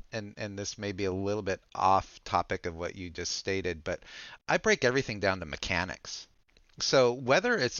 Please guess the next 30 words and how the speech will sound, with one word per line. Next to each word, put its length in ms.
electronic 800
or 240
whatever, 380
there's 260
this 160
logical 440
progression, 720
right? 260
And 140
so 160
if 100
you 80
teach 380
your 80
kids 560
mechanics, 1040
how 260
to 160
do 220
mechanical 720
things, 500
fix 360
a 60
motor 640
or, 500
or 140
whatever 420
it 60
might 300
be, 400